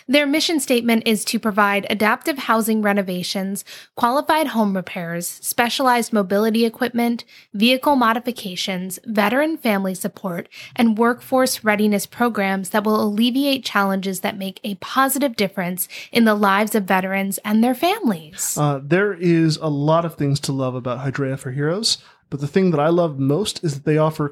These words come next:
Speaker 2: custom support for veterans.
Speaker 1: Yeah, I think it's really special that they're willing to look at a really specific circumstance and try to help the best they can, because I'm sure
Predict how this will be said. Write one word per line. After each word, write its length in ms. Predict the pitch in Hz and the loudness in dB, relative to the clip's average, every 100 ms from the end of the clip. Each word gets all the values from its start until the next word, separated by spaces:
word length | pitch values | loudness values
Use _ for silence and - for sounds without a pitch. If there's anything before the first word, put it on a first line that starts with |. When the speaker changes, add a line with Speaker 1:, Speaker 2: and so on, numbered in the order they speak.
| - | -6
Speaker 2:
custom 440 | - 254 - 131 | -2 0 2 0
support 440 | 127 139 - 135 - | -2 -4 -10 -16 -6
for 100 | 131 | -4
veterans. 560 | 127 143 160 170 - | -4 -6 -6 -2 0
Speaker 1:
Yeah, 60 | 427 508 | 2 2
I 80 | 294 | 0
think 200 | 466 508 | 0 -2
it's 140 | - | 0
really 220 | 370 320 | 2 4
special 500 | - - 220 220 302 | 2 2 0 2 2
that 140 | 262 226 | 4 4
they're 140 | 233 | 2
willing 240 | 214 220 226 | 2 2 2
to 100 | 226 | 2
look 240 | 214 208 | 2 2
at 200 | 220 202 - | 0 -2 -4
a 220 | 220 190 | -6 -6
really 380 | 202 208 233 240 | -4 0 2 2
specific 680 | 226 - 226 - 240 214 202 | -2 -2 -4 0 0 0 -4
circumstance 1040 | - - 220 220 254 - 262 254 254 240 - - - | -4 0 -2 0 -2 -2 -2 0 -2 -6 -10 -16 -2
and 120 | 240 | 0
try 460 | 226 - 240 226 233 | 0 2 2 2 0
to 380 | 233 240 220 208 | -2 -2 0 -2
help 340 | - 226 214 | 0 0 0
the 220 | 214 208 190 | -2 -6 -4
best 380 | 202 190 - | -2 -4 -4
they 160 | - 202 | -2 -2
can, 260 | - 208 202 | -2 -4 -2
because 220 | 208 240 | -2 0
I'm 120 | 240 | 0
sure 560 | 220 285 269 247 226 | 0 0 2 4 2